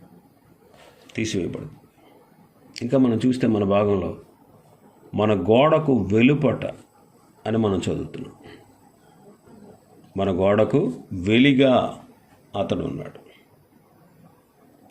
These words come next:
పైనున్న ఆటంకాలకు వెలుపట ప్రియుడు నిలుచుచున్నాడు.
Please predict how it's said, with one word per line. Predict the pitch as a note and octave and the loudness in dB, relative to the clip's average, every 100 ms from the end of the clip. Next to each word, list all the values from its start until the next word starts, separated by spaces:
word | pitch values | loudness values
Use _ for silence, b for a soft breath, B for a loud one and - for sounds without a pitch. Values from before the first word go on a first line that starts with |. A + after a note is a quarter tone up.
| - _ _ - | -20 _ _ 2
పైనున్న | C#3+ F#3+ G#3 G#3 | 4 4 2 2
ఆటంకాలకు | E3+ E3 E3+ F#3+ F#3 F3 E3+ D3+ | 2 2 2 2 4 4 4 2
వెలుపట | D3 B2+ D#3+ E3 D#3 G#2+ | 4 4 4 2 2 2
ప్రియుడు | G#2 G#2+ - C#3+ E3+ D#3+ | 2 0 -2 0 2 4
నిలుచుచున్నాడు. | C#3+ C3+ C3 - - - - | 4 4 2 -4 -6 -8 -12